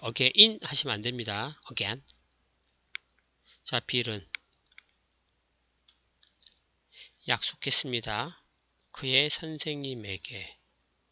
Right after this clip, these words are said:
무엇을? Not to cheat. 부정행위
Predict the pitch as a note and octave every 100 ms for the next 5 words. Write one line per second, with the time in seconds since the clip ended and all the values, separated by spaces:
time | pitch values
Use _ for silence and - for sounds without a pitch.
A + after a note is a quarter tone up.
0 | _ _ _ - A#2+ A2+ G#2 G2+ - D#3
1 | - - B2 A#2 - - C3+ - - -
2 | - - - - _ _ - - _ _
3 | - C3+ - A#2+ A#2 A#2+ C3+ E3+